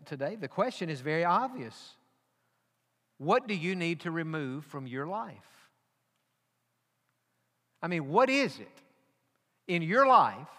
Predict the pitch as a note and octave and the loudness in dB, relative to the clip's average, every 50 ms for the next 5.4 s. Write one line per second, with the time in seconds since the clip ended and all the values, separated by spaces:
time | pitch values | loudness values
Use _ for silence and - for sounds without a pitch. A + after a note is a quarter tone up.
0 | - - - - _ _ _ _ _ _ _ _ _ _ - - G3 G#3+ G#3+ G#3 | -20 -20 -20 -20 _ _ _ _ _ _ _ _ _ _ 4 4 4 6 6 4
1 | G3+ F3+ E3 - G#3 G3 F#3+ F#3+ F#3+ F#3+ E3 F3 D#3 - F3+ E3+ C#3+ F#3+ G#3 A#3+ | 4 4 2 2 4 4 4 4 0 -2 -2 -4 -2 -2 -4 -2 -2 -2 -4 -4
2 | G#3 - F3 D#3+ D3+ D3 D#3 D3+ D3 - C3 - - G3 G3+ C3 A2 - - - | -6 -4 -6 -4 -4 -2 -2 -2 -2 -4 -12 -10 -10 -10 -10 -10 -12 -14 -20 -20
3 | _ _ _ _ _ _ _ _ _ _ _ _ _ _ _ _ _ - D3 D#3 | _ _ _ _ _ _ _ _ _ _ _ _ _ _ _ _ _ -4 0 0
4 | F3 F3 E3+ E3+ F3 D#3+ D#3+ D3+ C#3+ - D#3+ C#3+ C#3+ C#3 C#3 - - E3 D3+ - | 0 2 2 0 2 4 2 2 2 0 -2 0 0 0 -2 -4 -10 -10 -10 -8
5 | F#3+ G3 - - C3+ A2+ - | -10 -12 -12 -12 -14 -14 -14